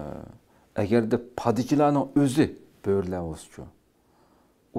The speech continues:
bechora padilarning holiga nima bo'ladi, deydi. Xitoydek bir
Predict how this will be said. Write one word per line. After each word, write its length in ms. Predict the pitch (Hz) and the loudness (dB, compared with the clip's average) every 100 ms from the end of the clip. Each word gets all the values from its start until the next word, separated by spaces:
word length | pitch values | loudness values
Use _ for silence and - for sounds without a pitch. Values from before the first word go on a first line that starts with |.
| 98 | -6
bechora 320 | 101 98 92 - | -2 -2 -4 -8
padilarning 440 | 82 87 90 82 82 | -6 -4 -4 -4 -4
holiga 260 | 80 80 | -4 -6
nima 220 | - 151 | -8 -10
bo'ladi, 220 | 147 147 - | -10 -12 -14
deydi. 160 | - _ _ _ - - - - | -18 _ _ _ -20 -20 -20 -16
Xitoydek 520 | - - 131 123 131 - | -12 0 2 4 2 2
bir 100 | 127 | -2